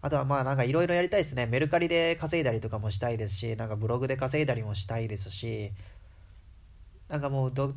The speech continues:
動画投稿とかしてね、稼ぎたいと思います。なんか動画投稿もす-、動画投稿っていうか企画考えるのが好きなんで、なんかやっぱし誰かに笑ってほしいとか、見てもらいたいっていうのも結構あるんで、まあ自分が見てもらいたいっていうよりも企画内容を見てもらいたいとか、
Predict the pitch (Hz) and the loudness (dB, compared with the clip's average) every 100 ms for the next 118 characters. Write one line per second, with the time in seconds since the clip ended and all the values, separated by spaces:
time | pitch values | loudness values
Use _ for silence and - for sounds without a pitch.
0 | - 139 151 175 208 120 127 120 117 107 | 0 4 4 4 2 2 0 0 0 -2
1 | 101 120 127 117 - - 98 117 123 135 | -2 -2 -2 -2 -4 -8 -4 -2 0 0
2 | 131 113 110 101 160 143 131 127 175 208 | -2 -4 -6 -4 -2 0 0 2 2 4
3 | 226 214 151 117 - - - - - - | 2 0 -2 -2 -6 -10 -16 -20 -20 -6
4 | - 175 208 208 220 - 123 - - 226 | 0 2 4 4 2 2 -2 0 2 2
5 | 226 226 220 220 156 117 - 135 120 113 | 4 4 4 2 2 0 -2 -2 -2 -2
6 | 110 107 113 127 123 117 117 - 139 156 | -2 -2 -2 -2 -2 -2 -4 0 2 2
7 | 131 113 113 131 135 135 135 147 135 104 | 2 0 2 2 0 0 0 -2 -4 -6
8 | 104 - - - - 127 135 117 120 123 | -8 -10 -16 -20 -10 -4 -2 -2 0 0
9 | 127 135 131 113 104 104 104 98 - 117 | 2 0 0 -2 -4 -4 -6 -8 -8 -2
10 | 127 131 113 107 98 120 175 190 214 196 | 0 0 0 -2 -2 0 0 0 0 0
11 | 147 139 135 135 131 120 117 113 - 131 | 4 2 4 2 0 -2 -4 -4 -4 -2
12 | 135 135 113 107 110 110 104 101 101 98 | 0 0 0 -2 -4 -4 -4 -6 -6 -6
13 | 95 - | -8 -8